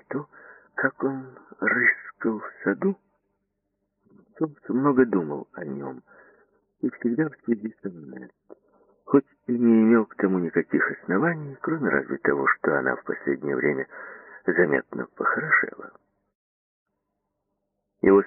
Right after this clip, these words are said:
собственнический инстинкт, ставший более тонким и гибким со времени войны и менее подчинённый формальностям,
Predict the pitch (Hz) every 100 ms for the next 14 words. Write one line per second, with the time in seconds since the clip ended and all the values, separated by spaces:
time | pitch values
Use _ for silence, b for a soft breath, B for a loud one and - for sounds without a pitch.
0 | - 101 - - 92 92 - - - 90
1 | 85 - _ 92 90 - _ - - b
2 | b b b b b - 135 123 71 71
3 | 76 71 - - 95 95 - - 82 _
4 | _ 67 - 80 92 - - - 82 -
5 | - 76 76 73 69 67 65 65 73 -
6 | b b b b b - 98 107 101 90
7 | - - - - 78 82 82 80 73 -
8 | 69 67 71 73 71 - - - 52